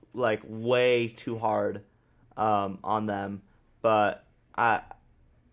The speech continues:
I'm also, I, I don't know. I, I think for some of the characters, for, um,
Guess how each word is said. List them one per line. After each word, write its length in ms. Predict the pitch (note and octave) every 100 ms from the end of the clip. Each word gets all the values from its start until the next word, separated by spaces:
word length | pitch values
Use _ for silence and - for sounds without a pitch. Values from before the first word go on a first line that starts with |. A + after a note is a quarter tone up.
| _ _ _ _ _ -
I'm 140 | C3
also, 500 | C3+ C3+ D3 C3 A#2+ - _ - -
I, 180 | D3 D3
I 20 |
don't 140 | F3+ F#3
know. 100 | C3+
I, 240 | C3 B2+ - - _ _ -
I 120 | D#3
think 220 | D#3+ F#3+
for 120 | G3+
some 180 | F#3 E3+
of 40 | E3
the 100 | D#3
characters, 580 | D3 C3 C3+ A#2 G#2
for, 480 | - - A#2 A2 -
um, 500 | A2+ A2 G#2 G#2 G#2